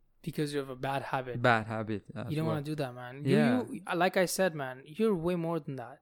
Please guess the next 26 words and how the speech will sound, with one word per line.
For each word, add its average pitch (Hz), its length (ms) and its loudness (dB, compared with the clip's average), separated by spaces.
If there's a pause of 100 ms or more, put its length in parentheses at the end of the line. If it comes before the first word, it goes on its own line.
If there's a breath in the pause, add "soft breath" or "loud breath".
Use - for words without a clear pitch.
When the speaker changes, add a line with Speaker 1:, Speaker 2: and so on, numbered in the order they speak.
Speaker 2:
Yeah, 139 460 -2
you're 113 160 -4
Speaker 1:
You're 208 100 8
Speaker 2:
right. 170 80 2
Speaker 1:
way 196 140 8
more 180 240 2
than 170 160 -2
what 151 180 -6
your 147 120 0
fucking, 139 720 -6
what - 300 -8
your 139 160 -2 (220)
past - 460 0
is. 123 220 -12
You're 156 100 0
Speaker 2:
Mm-hmm. 139 240 2
Speaker 1:
way 165 140 -2
more 151 260 -6
than 139 220 -10
what 139 260 -10
you 143 80 -8
concoct 143 560 -4
in 143 80 -8
your 131 120 -10
brain. 127 460 -10
Speaker 2:
Mm-hmm. 127 400 -4